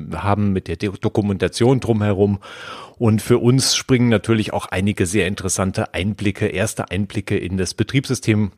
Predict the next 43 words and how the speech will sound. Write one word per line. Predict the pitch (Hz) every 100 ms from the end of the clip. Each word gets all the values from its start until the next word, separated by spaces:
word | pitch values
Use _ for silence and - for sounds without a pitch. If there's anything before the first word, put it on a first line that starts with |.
| - _
Vision | 127 110 107
O | 85
S | 73 - - - - _ _
heraus. | 98 85 87 87 -
Und | 92 90
es | - 101
verrät | - 123 156 175
auch | 95
so | -
ein | 95
paar | - 80 82 90
Kleinigkeiten, | - 85 104 - 98 110 110
die |
bis | 98 -
jetzt | 107 -
noch | 90
nicht | 92 -
bekannt | - - 71 -
waren. | - 76 - - - - - - - -
Heute | - 117 131
habe |
ich | 135 139
wieder | 139 123
einen | 120 120
spannenden | - 110 120 127 107
Gast. | 120 - 110
Man | 98
könnte | 113 110 113 110
schon | - 117
fast | 110 117 -
sagen | 107 110
Stammgast | - 123 190 104 87 -
inzwischen, | 92 - 104 123 143 127 -
äh, | 131 120 120 -
hier | 110 123 120 123 - - 107 120 143 -
im | 127 127 113
Podcast, | 139 - 127 135 -
nämlich | 110 117 -
meinen | 113 113
geschätzten | 107 113 104 - 110
Kollegen | 107 107 110 107 98
Malte | 95 110
Kirchner. | - 92 92 95 87